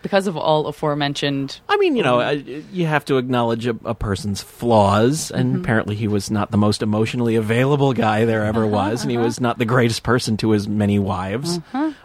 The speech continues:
Speaker 2: Uh, but that said, I mean, he still just sort of represents this icon and this sort of, this particular, there's a, there's a vibe to him of, of that sort of seventies and eighties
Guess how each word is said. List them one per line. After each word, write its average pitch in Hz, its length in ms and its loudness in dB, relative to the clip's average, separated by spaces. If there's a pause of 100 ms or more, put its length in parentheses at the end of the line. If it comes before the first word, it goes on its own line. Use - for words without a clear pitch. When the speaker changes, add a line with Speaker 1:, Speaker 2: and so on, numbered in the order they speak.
(140)
Speaker 2:
Uh, 127 420 4
but 160 260 0
that 165 200 0
said, 180 300 2
I - 80 0
mean, 151 140 2
he 147 80 2
still 170 240 -2
just 139 160 -8
sort 127 100 -2
of 113 80 0
represents 110 480 -2
this 113 220 -4
icon 107 340 0
and 104 100 4
this 101 120 0
sort 107 160 2
of, 101 160 0
this 123 160 2
particular, 147 800 0 (760)
there's 156 220 2
a, 151 100 4
there's 147 220 2
a 135 60 4
vibe 113 420 2
to 104 160 0
him 92 200 0
of, 98 320 -2
of 98 120 -4
that 104 180 -2
sort 104 220 2
of 95 160 0 (180)
seventies 117 680 2
and 104 100 2
eighties 101 1000 0